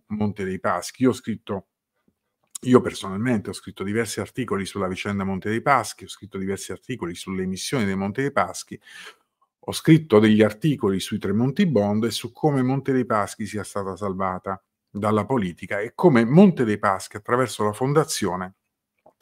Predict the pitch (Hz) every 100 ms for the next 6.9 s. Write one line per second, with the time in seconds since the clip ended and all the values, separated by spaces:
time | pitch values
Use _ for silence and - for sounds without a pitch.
0 | - 123 117 107 85 90 - _ - _
1 | _ - 135 - 113 110 - 131 117 -
2 | 107 147 139 117 104 101 85 85 92 95
3 | 92 90 87 82 92 92 82 80 85 98
4 | 160 127 107 131 - 123 117 107 101 113
5 | 131 117 - 113 - 104 92 98 104 98
6 | 87 85 95 - 90 85 85 90